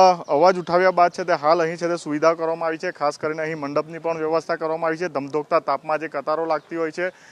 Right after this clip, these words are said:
અને આકરો તાપ લાગતો હોય છે, તેના માટે અહીં છે તે, અ, મંડપની સુવિધા કરવામાં આવી છે. ખાસ કરીને પાણીના કુલરો મૂકવામાં આવ્યા છે અને હેલ્પ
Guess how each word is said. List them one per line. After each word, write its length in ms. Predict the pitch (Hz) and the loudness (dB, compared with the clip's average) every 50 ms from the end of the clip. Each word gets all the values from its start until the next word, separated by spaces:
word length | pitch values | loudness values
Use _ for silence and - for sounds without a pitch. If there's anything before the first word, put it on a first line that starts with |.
| - - - - - | -20 -20 -20 -10 -4
અને 440 | 147 151 170 180 - _ _ - - | -2 -2 -2 -2 -4 _ _ -8 -4
આકરો 300 | 139 143 143 165 180 190 | -2 -2 -2 0 -2 -4
તાપ 280 | 180 - 160 165 175 180 | -2 2 2 2 2 2
લાગતો 240 | 180 170 165 - 190 | 0 -2 -2 -2 -8
હોય 100 | 180 170 | -6 -6
છે, 100 | 175 175 | -8 -8
તેના 200 | 165 165 165 165 | -10 -8 -10 -8
માટે 200 | 170 170 165 170 | -8 -6 -6 -6
અહીં 180 | 165 160 165 | -6 -6 -8
છે 140 | 165 - 170 | -8 -8 -8
તે, 200 | 156 170 175 185 | -4 -2 -2 -2
અ, 220 | 180 - 151 151 156 | 0 4 4 4 4
મંડપની 400 | 151 143 143 156 160 165 175 165 | 4 0 -2 -2 -2 -4 -6 -8
સુવિધા 320 | - 165 160 156 165 170 | -4 -4 0 0 0 0
કરવામાં 280 | 160 160 156 165 165 160 | 0 -2 -6 -4 -4 -6
આવી 120 | 160 165 | -6 -6
છે. 100 | 165 175 | -8 -8
ખાસ 260 | - - 151 151 151 | -6 -2 -4 -4 -2
કરીને 280 | - 165 151 156 165 165 | -4 -8 -8 -6 -6 -6
પાણીના 360 | 160 151 135 139 151 160 160 | -6 -6 -6 -6 -4 -4 -6
કુલરો 380 | 156 - 151 147 156 160 170 170 | -6 -4 -2 0 2 2 2 0
મૂકવામાં 400 | 165 151 - 170 165 165 170 165 | -2 -4 -2 -2 0 2 2 0
આવ્યા 160 | 170 175 175 | 0 0 -2
છે 100 | - 185 | 0 -2
અને 160 | 180 185 185 - - - - - - - - - - | -2 -2 -4 -8 -12 -20 -20 -20 -20 -20 -14 -2 6
હેલ્પ 220 | 170 185 202 208 | 6 6 6 6